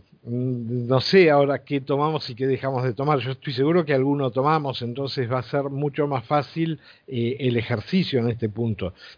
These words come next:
Te propongo esto, vamos a pensar esto, vamos a pensar que conseguimos un, un esquinero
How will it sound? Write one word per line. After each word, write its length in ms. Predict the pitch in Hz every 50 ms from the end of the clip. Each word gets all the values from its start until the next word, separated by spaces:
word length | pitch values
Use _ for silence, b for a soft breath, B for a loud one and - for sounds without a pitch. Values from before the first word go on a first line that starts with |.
| B _ _
Te 120 | - 139 120
propongo 420 | 139 143 143 156 190 196 185 160
esto, 260 | 127 110 110 - 92
vamos 380 | 80 101 135 156 180 170 - 160
a 40 | 135
pensar 360 | 156 151 135 - 151 143 123
esto, 340 | 95 - - - 87 - -
vamos 240 | - 127 143 147 135
a 40 | 156
pensar 460 | 143 151 143 131 - 151 151 151 - B B B B B
que 100 | - 131
conseguimos 720 | 107 131 139 131 - - 131 143 170 185 190 190 180 -
un, 220 | 175 165 156 147 - -
un 140 | 156 147
esquinero 560 | 143 131 - 131 131 143 170 202 233 247 220